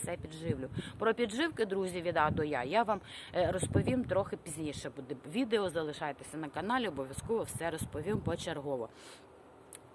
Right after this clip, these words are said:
Коли я висіяла помідорчики, або в парничок під плівочку я сію, е, або в хаті на підвіконні сію,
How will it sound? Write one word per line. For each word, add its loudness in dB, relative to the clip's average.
Коли 10
я 6
висіяла 2
помідорчики, 0
або 8
в -2
парничок 4
під 0
плівочку -2
я 2
сію, -2
е, 10
або 6
в -2
хаті 8
на 0
підвіконні 4
сію, 0